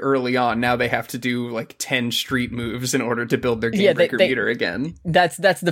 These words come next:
Speaker 2: the fools. They use their tech, their game breaker too early.
Speaker 1: <laughs> Hugo will have to hit the skip to my Lou eight or nine
Speaker 2: Yeah.
Speaker 1: times before we build it back up.
Speaker 2: <laughs> Yeah. Um,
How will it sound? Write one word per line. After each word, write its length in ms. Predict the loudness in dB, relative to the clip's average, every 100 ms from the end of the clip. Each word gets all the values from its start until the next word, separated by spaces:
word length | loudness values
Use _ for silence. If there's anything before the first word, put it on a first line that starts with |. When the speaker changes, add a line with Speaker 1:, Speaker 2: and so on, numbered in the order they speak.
| 0
Speaker 2:
the 160 | 2
fools. 460 | 2 4 4 4 4
They 100 | 4
use 460 | 4 4 4 2 2
their 160 | 0
tech, 240 | 2 0 0
their 240 | 2 2
game 220 | 4 2
breaker 240 | 2 -2 -4
too 240 | -6 -4
early. 420 | -2 -2 -4 -6 0
Speaker 1:
<laughs> 20 |
Hugo 280 | 0 2 2
will 120 | 2
have 180 | 0 0
to 80 | -2
hit 160 | -2
the 80 | -4
skip 260 | 0 0 0
to 100 | 0
my 140 | 2
Lou 280 | 4 2 2
eight 140 | 2 2
or 100 | 2
nine 240 | 0 0
Speaker 2:
Yeah. 240 | 2 2 2
Speaker 1:
times 140 | 0
before 240 | -4 -4 -2
we 100 | 0
build 200 | 0 0
it 80 |
back 220 | 0 2 2
up. 220 | 2 4
Speaker 2:
<laughs> 180 | 2 2
Yeah. 280 | 0 0 -2 _ _ _ _ _ _ _ _ -6 -6 -6 -18 -20 -20 _
Um, 680 | 4 6 4 2 -4 -6 -10